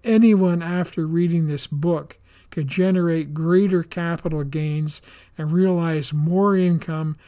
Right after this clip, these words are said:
without their assistance raises a question as to what are they doing to earn the thousands of dollars they charge their clients.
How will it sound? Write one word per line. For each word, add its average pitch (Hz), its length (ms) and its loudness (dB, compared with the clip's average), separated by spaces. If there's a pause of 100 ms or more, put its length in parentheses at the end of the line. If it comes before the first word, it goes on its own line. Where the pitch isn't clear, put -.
(180)
without 175 440 -2
their 156 160 -6
assistance 160 840 -6 (480)
raises 196 640 2
a 185 100 -2
question 160 560 -4
as 139 220 -10
to 165 100 -6
what 190 400 -4
are 160 260 -4
they 170 460 0 (160)
doing 180 440 4
to - 120 -6
earn 165 380 -2
the 147 140 -6
thousands 170 640 -2
of 139 140 -6
dollars 160 540 -4
they 131 160 -8
charge 151 480 -8
their 147 100 -8
clients. 143 880 -12